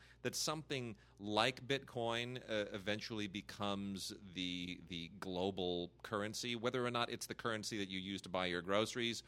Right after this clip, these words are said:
or whether or not it's a currency that exists kind of under the hood for international currency traders to sort of have some kind of a common, um, a common,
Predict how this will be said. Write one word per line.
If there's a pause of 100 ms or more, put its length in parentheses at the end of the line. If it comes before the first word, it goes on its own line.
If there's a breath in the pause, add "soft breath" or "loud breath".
(240 loud breath)
or
whether
or
not
it's
a
currency
that
exists
kind
of
under
the
hood (300 loud breath)
for
international
currency
traders
to
sort
of
have
some
kind
of
a
common, (380 soft breath)
um,
a
common,